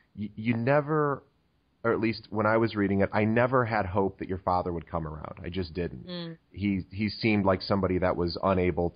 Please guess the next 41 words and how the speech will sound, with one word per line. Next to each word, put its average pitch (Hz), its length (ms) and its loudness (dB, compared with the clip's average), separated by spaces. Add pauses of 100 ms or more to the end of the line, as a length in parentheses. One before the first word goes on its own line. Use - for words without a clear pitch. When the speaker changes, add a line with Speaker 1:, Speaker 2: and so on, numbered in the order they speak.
Speaker 1:
to 85 300 0
get 87 280 0
through 87 540 2
where 87 340 0
he 87 120 0
was 80 160 -2
stuck, - 400 0 (580)
but 104 280 6
your 95 140 2
husband, 110 460 2
I 92 100 4
was 90 200 0 (160)
rooting 113 360 4
for 92 140 -2
him 90 200 0
the 85 60 -2
whole 80 180 0
time. 73 340 -4
Speaker 2:
Yeah. - 120 -4
Speaker 1:
You 87 60 -4
know, 82 180 -2
is 98 260 2
he, 101 260 -6
is 104 220 2
he 110 100 -2
going 98 320 4
to 92 100 -4
maintain 90 680 2 (380)
his 98 280 2
commitment? 85 540 2 (220)
And 90 520 2 (320)
the 101 80 0
fact 104 300 2
that - 100 -4
he 101 120 0
was 92 160 0
able 92 240 2
to 80 80 -8
do 104 300 0
that 82 320 0 (320)
was 92 200 -2